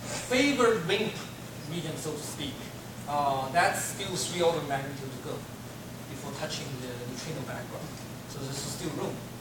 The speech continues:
Um, yeah, so there's, um, you could do a lot in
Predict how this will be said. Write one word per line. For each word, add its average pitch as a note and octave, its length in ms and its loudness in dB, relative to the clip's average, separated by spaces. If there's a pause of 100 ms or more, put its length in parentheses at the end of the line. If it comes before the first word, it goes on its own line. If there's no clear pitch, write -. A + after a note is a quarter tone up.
(440)
Um, C3 380 0 (460)
yeah, D3+ 220 -2
so - 160 -4
there's, C3 420 -2
um, B2 100 -4 (400)
you D3 140 -6
could D3 180 -6
do E3 140 -4
a C#3+ 80 0
lot C3+ 280 0
in - 680 -6